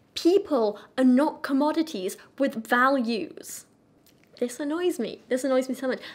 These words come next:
And I hate this whole, like, um, lock and key analogy that they have. Like saying, "Oh,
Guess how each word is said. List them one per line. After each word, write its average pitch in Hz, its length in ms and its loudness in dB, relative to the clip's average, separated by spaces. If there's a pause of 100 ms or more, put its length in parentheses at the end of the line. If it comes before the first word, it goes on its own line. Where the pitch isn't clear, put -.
(120)
And 302 140 4
I 302 120 2
hate 320 320 -2
this 277 160 -4
whole, 247 300 0
like, 214 400 -4
um, 220 260 -2 (260)
lock 240 340 -2
and 226 140 0
key 226 220 -2
analogy 196 520 -4
that 196 140 -6
they 214 100 -6
have. 190 320 -10 (260)
Like 220 120 -2
saying, 233 140 -4 (180)
"Oh, 311 400 2